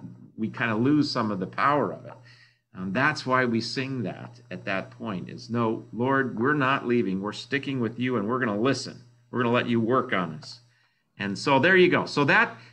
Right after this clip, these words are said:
that puts the whole thing in context of where this goes. So it's interesting. And I went there because, Cindy, you mentioned, you know, the they're inquisitive, they have lots of questions, and June drew our attention to one question in particular, but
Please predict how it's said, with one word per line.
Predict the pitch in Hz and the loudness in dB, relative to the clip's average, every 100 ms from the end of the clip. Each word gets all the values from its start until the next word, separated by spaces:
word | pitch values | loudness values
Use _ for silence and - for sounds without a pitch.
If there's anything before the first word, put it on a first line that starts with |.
| - | -2
that | 185 196 | -2 0
puts | 214 208 - | 0 0 0
the | 156 131 | 2 4
whole | 147 196 196 190 175 | 6 6 6 6 4
thing | 175 131 107 107 110 110 - - - | 4 2 2 0 -4 -6 -14 -20 -4
in | 127 123 | 0 0
context | 120 139 139 131 113 82 - - 110 | 2 2 2 0 -4 -8 -8 -10 -6
of | 98 | -2
where | 123 131 123 | 2 4 4
this | 120 - | 4 0
goes. | - 120 107 85 85 | -2 0 2 0 -4
So | 131 123 | 0 0
it's | 123 | 2
interesting. | 180 180 165 - 127 113 110 - - | 0 0 -2 -2 0 0 -2 -8 -6
And | 131 | 2
I | 139 | 4
went | 165 196 190 | 4 2 4
there | 135 | 2
because, | 127 123 127 120 113 | 4 0 0 -2 -2
Cindy, | - 135 135 135 | -8 -6 -2 0
you | 123 120 | 0 2
mentioned, | 123 123 123 113 | 0 -2 -4 -2
you | 113 | -2
know, | 104 | -2
the | 101 - - _ - | -6 -10 -20 _ -2
they're | 120 117 117 | 2 4 2
inquisitive, | 95 - 185 156 151 151 147 | -4 2 2 2 2 2 2
they | 120 | 0
have | 110 117 | 0 2
lots | 156 156 | 0 0
of | 123 113 | -6 -8
questions, | 143 139 120 139 131 123 120 - - - | -2 -2 -2 -6 -4 -4 -6 -14 -20 -8
and | 110 101 | -6 -2
June | 127 131 120 | -2 0 0
drew | 113 120 | 2 4
our | 107 107 | 4 2
attention | 104 120 113 117 101 | 0 -4 -4 -6 -4
to | |
one | 98 110 120 120 | -4 0 0 0
question | 120 113 - 101 | -2 -6 -6 -10
in | |
particular, | 92 90 135 120 117 98 | -10 -8 -8 -6 -4 -4
but | 90 95 | -4 -6